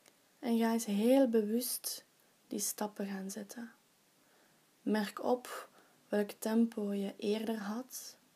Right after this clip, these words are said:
welk tempo je nu hebt van die voeten. En als je snel aan het stappen was,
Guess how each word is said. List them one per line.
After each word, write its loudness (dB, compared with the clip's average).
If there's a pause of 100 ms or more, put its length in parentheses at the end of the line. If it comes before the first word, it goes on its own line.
(180)
welk -6
tempo -2
je -4
nu -2
hebt -8
van -4
die -2
voeten. -8 (4000)
En -2
als 0
je -6
snel 0
aan 0
het -6
stappen -6
was, -8